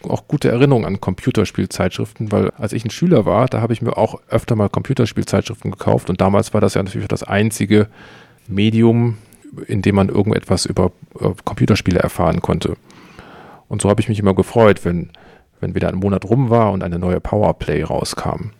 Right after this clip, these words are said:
Und ja, so ein bisschen ist das,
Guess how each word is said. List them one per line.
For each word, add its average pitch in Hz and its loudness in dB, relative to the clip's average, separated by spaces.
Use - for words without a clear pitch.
Und 92 -2
ja, 101 2
so 104 4
ein 104 4
bisschen 131 2
ist - 0
das, - 0